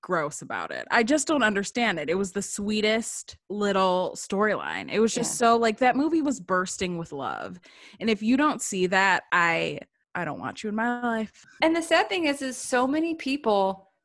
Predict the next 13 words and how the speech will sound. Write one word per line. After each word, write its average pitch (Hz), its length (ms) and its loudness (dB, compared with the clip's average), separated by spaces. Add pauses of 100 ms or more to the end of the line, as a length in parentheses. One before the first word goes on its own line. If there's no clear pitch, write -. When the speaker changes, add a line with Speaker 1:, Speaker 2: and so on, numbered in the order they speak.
(120)
Speaker 2:
not 196 340 0
just 240 480 -2 (300)
gay 202 180 2
couples, 208 680 0
can 214 180 -2
relate 208 360 0
to 202 140 0
adoption 151 640 -2 (440)
and 180 160 4
share 202 280 2
that 196 60 2
Speaker 1:
Yeah. 180 80 4
Speaker 2:
struggle 156 680 -2